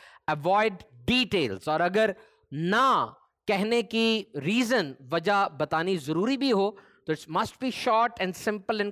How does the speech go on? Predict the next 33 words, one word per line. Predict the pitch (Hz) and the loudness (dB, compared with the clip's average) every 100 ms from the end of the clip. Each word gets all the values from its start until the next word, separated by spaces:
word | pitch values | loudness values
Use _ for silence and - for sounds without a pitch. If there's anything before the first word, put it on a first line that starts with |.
| 202 | -2
concise، | 190 - 202 139 113 - | -4 0 0 0 -4 -6
تو | |
یہ | 185 180 | 0 0
short | - 214 226 196 | 0 0 0 0
ہونی | 175 175 | -4 -2
چاہیے۔ | 175 165 170 - _ - - _ | 0 0 0 -4 _ -20 -20 _
ایک | 285 294 | -2 -2
question | - 320 339 330 | -2 -2 0 -2
effect | - 285 - | -2 -4 -2
کے | 269 | -4
طور | 220 190 180 | 0 2 0
پہ | 175 196 | 2 2
عام | 180 | 2
طور | 180 180 165 | 0 0 0
پہ | - 175 | -2 -2
دادی، | 151 156 147 160 156 | 0 0 0 0 0
نانی | 147 156 160 165 160 156 | 0 -2 -2 -2 -2 -2
اور | 147 151 | -2 -2
جو | 131 160 | -2 -4
لوگ | 156 156 147 _ _ - | 0 -2 -4 _ _ -6
بڑی | 151 185 | -2 -2
عمر | 165 156 | 0 -2
کے | 151 | -2
ہوتے | 131 - | -4 -2
ہیں | 185 - _ _ - - | -2 -4 _ _ -16 -2
وہ | 214 | 0
ایسے | 220 247 | 2 0
کہتے | 247 233 254 | 0 0 0
ہیں | 254 | -2
کہ | 226 247 196 - _ _ - | 2 0 0 -8 _ _ 0
"I | 202 | 0
love | 214 196 240 208 | 2 2 0 2
you | 190 | 2